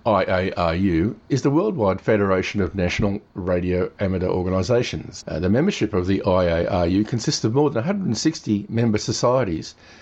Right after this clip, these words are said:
and here in Region three, the W I A is the sole representative organisation for Australia.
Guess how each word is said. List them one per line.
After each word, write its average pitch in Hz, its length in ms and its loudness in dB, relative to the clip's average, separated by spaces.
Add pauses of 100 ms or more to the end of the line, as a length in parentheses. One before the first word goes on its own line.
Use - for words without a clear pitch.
(160)
and 165 100 -4
here 180 220 2
in 101 160 2
Region 98 320 0
three, 92 380 0
the 95 100 0
W 98 400 4
I 90 120 4
A 95 180 2
is 90 240 -4
the 95 60 -4
sole 120 360 0
representative 92 840 -2
organisation 85 640 0
for 85 160 -2
Australia. 98 580 -2